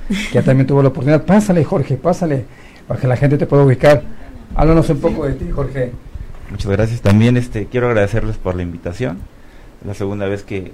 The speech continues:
Speaker 2: que estamos aquí compartiendo con, con ustedes. Y bueno, es un honor. Yo, bueno, soy Jorge López, eh, soy músico, llevo ya algunos años en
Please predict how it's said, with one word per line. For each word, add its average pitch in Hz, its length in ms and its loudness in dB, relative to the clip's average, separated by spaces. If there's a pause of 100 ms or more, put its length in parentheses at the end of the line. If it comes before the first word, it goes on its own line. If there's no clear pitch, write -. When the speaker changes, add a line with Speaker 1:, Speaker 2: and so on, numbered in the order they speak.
(100)
Speaker 2:
que 95 60 -16
estamos 98 400 -12
aquí 98 220 -12
compartiendo 98 600 -2
con, 85 200 -8 (100)
con 87 140 -2
ustedes. - 420 0 (640)
Y 92 140 -6
bueno, 98 180 -6
es 90 120 -12
un 101 80 -6
honor. 90 260 0 (520)
Yo, 127 380 4
bueno, 104 300 -2 (520)
soy 104 160 -2
Jorge 104 240 -2
López, 139 640 -4 (100)
eh, 98 400 -2
soy 117 120 -6
músico, 139 480 -4
llevo 123 240 0
ya 117 100 0
algunos 110 340 -10
años 110 320 -6
en 90 220 -12